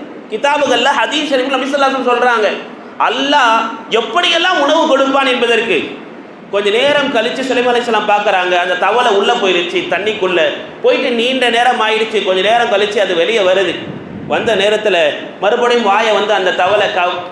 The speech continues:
கரையோரம் வந்து திறந்த உடனே அந்த எறும்பு வந்துருச்சு, தானியம் இல்லை, அதனுடைய வாயில தானியம் இல்லை. சுலைமான் அலைஹிஸ்ஸலாம் அந்த எறும்பிடத்துல பேசுனாங்க, "என்ன எறும்பே, என்ன நடந்துகிட்டு இருக்கு?" அல்லாஹ் சுப்ஹானஹு வ தஆலா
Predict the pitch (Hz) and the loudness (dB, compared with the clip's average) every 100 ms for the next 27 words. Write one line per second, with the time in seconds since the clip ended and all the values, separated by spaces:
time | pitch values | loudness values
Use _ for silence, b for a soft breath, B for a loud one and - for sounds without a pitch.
0 | - 196 220 226 220 - 185 196 185 190 | -6 -2 0 2 2 2 0 0 0 2
1 | 190 208 233 185 170 180 202 160 160 165 | 2 2 0 0 2 2 2 0 0 -2
2 | 196 175 160 185 156 139 135 135 - - | -2 -2 0 0 0 0 -2 -4 -10 -16
3 | - - - 143 180 175 165 175 196 233 | -18 -20 -8 -4 -2 0 2 2 2 0
4 | - 160 180 165 147 139 127 135 - - | 0 0 0 0 0 0 -4 -4 -12 -16
5 | - - - - - - - - - - | -18 -20 -20 -20 -20 -20 -20 -20 -20 -8
6 | 190 202 180 165 165 156 151 131 135 156 | -4 0 0 0 0 0 0 -2 -4 -2
7 | 151 160 202 196 170 165 170 180 175 147 | 0 2 2 0 0 -2 -2 -4 -2 -2
8 | 127 - - - - - - - - - | -2 -6 -10 -16 -18 -20 -20 -20 -20 -14
9 | 139 175 220 180 165 202 165 175 170 160 | -12 -6 -2 0 0 0 -2 0 -2 -2
10 | 175 165 143 143 139 127 113 - - - | -2 -4 -2 -2 -2 -2 -4 -10 -14 -18
11 | - - - - - - - - 123 160 | -18 -20 -20 -20 -20 -20 -20 -14 -10 -2
12 | 190 190 - 156 147 143 143 139 139 185 | 0 0 0 0 0 0 0 0 2 2